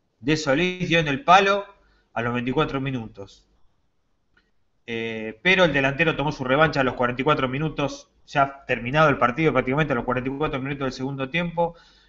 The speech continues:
cabeceó hacia el arco un pelotazo que parecía intrascendente y anotó el gol, eh, para, eh, el equipo de Jujuy, que fue un empate, así que, este,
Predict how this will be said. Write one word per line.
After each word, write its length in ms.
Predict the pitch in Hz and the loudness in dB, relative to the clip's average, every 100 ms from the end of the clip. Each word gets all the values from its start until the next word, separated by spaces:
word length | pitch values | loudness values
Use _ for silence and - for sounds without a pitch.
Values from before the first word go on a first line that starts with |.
| _ | _
cabeceó 720 | 175 165 131 - 175 180 180 - | 4 6 4 2 4 2 0 -2
hacia 260 | 156 - | 0 0
el 80 | 143 | 4
arco 640 | 170 165 165 160 170 - _ - | 4 2 0 0 -2 -10 _ -8
un 180 | 156 156 | -6 -2
pelotazo 540 | 139 127 123 165 143 | 0 0 0 -2 -2
que 80 | 123 | -4
parecía 380 | 120 120 - 160 | -2 -4 -2 -4
intrascendente 840 | 139 127 - 127 175 180 175 165 131 | -2 -6 -6 -4 -2 -2 -2 -4 -2
y 100 | 143 | -2
anotó 500 | 127 120 139 147 - | -2 -4 -4 -4 -6
el 120 | 113 | -8
gol, 440 | 123 143 147 147 - _ _ _ _ _ _ - | -4 -2 -4 -8 -20 _ _ _ _ _ _ -12
eh, 1080 | 113 110 107 107 107 104 104 101 104 101 98 - | -8 -8 -8 -10 -12 -12 -16 -18 -20 -20 _ -2
para, 580 | 135 139 139 131 - - | 2 6 6 4 -2 -14
eh, 220 | 110 110 107 | -10 -10 -8
el 100 | 117 | -10
equipo 760 | - 143 - 131 135 - _ - | -6 -6 -2 0 0 -4 _ -12
de 500 | 123 131 131 131 - | -4 -2 -2 -6 -12
Jujuy, 380 | 123 120 170 165 | -14 -6 -4 -4
que 180 | - 120 | -8 -10
fue 160 | 131 | -8
un 100 | 131 | -8
empate, 580 | 120 - 175 175 175 175 110 | -4 2 2 2 -4 -6 -10
así 260 | - 131 | -14 -14
que, 300 | 131 127 123 _ _ _ _ _ | -10 -10 -12 _ _ _ _ _
este, 960 | 113 107 - 113 110 107 104 104 104 | -14 -14 -14 -10 -8 -8 -10 -10 -12